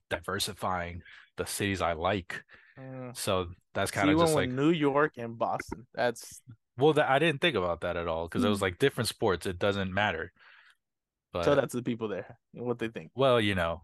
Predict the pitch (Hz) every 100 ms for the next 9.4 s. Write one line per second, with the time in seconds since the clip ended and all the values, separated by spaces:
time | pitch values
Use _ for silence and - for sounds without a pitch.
0 | - - 98 87 80 82 87 90 87 85
1 | - _ _ - 85 85 - - - -
2 | - - - _ _ - 90 92 98 -
3 | - - _ _ - - - _ _ _
4 | 87 82 85 82 85 85 98 - - 95
5 | 90 87 87 _ _ _ _ - 95 107
6 | 101 90 95 95 90 - _ _ _ -
7 | 110 113 113 - 104 104 98 101 101 98
8 | 92 - 117 98 90 - 98 104 107 107
9 | 107 113 104 95